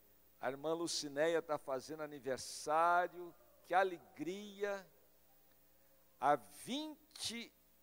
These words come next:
e sete anos, quando eu cheguei aqui, a Lucinéia era uma menininha. Agora é uma meninona. Que maravilha! Tem mais alguém no aniversário?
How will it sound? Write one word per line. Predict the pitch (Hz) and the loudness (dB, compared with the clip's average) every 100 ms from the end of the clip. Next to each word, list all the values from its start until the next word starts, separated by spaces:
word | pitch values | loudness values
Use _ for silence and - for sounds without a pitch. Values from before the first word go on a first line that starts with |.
| - | -10
e | 156 | -6
sete | - - 185 220 240 - 170 | -4 0 8 8 8 -2 4
anos, | 220 247 220 185 - | 6 6 4 -6 -12
quando | - 160 | -10 -8
eu | 151 | -8
cheguei | - 139 147 | -6 -6 -4
aqui, | 143 - - 180 | -4 -6 -10 -2
a | 202 | 0
Lucinéia | 185 175 - 147 147 175 196 208 214 - - - - | 0 -4 -6 -6 0 2 2 2 -2 -8 -20 -20 -10
era | - 175 | -4 -2
uma | 190 | -2
menininha. | 180 214 226 202 175 180 160 135 117 107 - - - _ - - | -4 -10 -12 -12 -12 -12 -12 -14 -14 -16 -20 -20 -20 _ -20 -14
Agora | - 127 110 139 151 | -4 -4 0 0 2
é | |
uma | 151 | -2
meninona. | 143 170 175 135 135 123 113 104 95 92 - - - - _ _ _ _ _ _ - | -6 -16 -12 -8 -6 -6 -10 -16 -18 -20 -20 -20 -20 -20 _ _ _ _ _ _ -20
Que | 127 | -18
maravilha! | 110 107 135 147 147 - 113 147 175 147 123 104 - - _ _ | -10 -2 0 2 0 -2 -10 -8 -8 -10 -10 -10 -16 -20 _ _
Tem | 151 151 | -6 -2
mais | 165 180 | 0 0
alguém | 156 139 151 160 | 0 -4 -6 -8
no | 151 | -8
aniversário? | 139 127 127 - - 180 190 156 123 | -12 -10 -10 -10 -2 4 4 4 -2